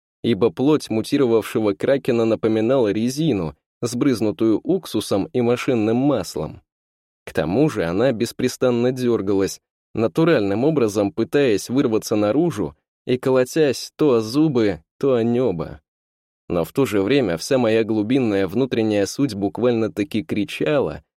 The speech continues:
что эту неимоверно манящую и притягательную штуку надо съесть. Сожрать целиком и без остатка, даже не жуя. И,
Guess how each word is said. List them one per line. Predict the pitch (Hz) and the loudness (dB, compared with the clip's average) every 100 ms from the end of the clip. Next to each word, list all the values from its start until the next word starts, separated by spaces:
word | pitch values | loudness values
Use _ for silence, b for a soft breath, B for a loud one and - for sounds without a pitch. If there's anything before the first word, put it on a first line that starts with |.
| _ _ - | _ _ -16
что | - 143 | 0 2
эту | 151 135 | 2 2
неимоверно | 127 123 120 120 143 135 117 | 2 2 2 2 2 2 2
манящую | 110 107 113 151 131 - - 82 | 0 0 0 0 0 -6 -6 -4
и | |
притягательную | 87 120 - 139 143 - 120 117 | -4 -4 -2 0 0 2 0 0
штуку | - - 165 165 143 | -2 -2 -2 0 0
надо | 101 110 117 110 | 0 -2 0 -2
съесть. | 107 - 92 80 90 82 - - - _ _ _ _ | -4 -8 -10 -8 -6 -6 -8 -16 -20 _ _ _ _
Сожрать | - 107 101 104 107 127 - | -4 -2 0 0 2 0 -2
целиком | - 107 117 117 - 143 143 | -6 -2 0 -2 0 0 2
и | 107 | 0
без | 95 113 104 | 0 -2 0
остатка, | 113 - - 151 - 120 | -2 -2 -2 -2 -2 -2
даже | 98 95 107 98 113 | -2 0 -2 0 0
не | 113 | 0
жуя. | 101 104 113 101 85 71 76 _ _ _ _ _ _ _ _ | -2 -2 -2 -2 -4 -6 -14 _ _ _ _ _ _ _ _
И, | 87 87 120 | -2 0 2